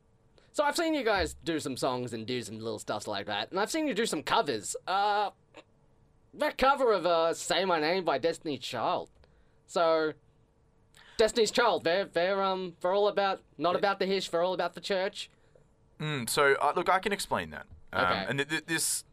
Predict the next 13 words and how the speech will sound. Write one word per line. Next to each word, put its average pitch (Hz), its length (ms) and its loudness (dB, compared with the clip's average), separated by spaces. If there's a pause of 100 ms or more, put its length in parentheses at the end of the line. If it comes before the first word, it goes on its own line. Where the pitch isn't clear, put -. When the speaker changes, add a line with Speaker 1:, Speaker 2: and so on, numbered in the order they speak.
(420)
Speaker 2:
uh, - 400 -16 (160)
there 185 180 4
were, 180 580 6
uh, - 720 -12
at 151 180 2
the, 156 120 4
at 165 100 4
the 165 80 -6
Church 127 280 0
of 107 80 -8
Sound 95 240 0
Alignment, 92 520 -4
th-, - 100 -16